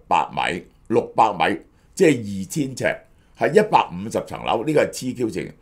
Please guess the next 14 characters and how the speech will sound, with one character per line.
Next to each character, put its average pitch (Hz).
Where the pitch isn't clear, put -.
剛 214
出 208
地 117
面 107
就 107
爛 65
尾。 62
呢 233
個 165
呢 185
係 131
世 -
貿 113
嘅， 117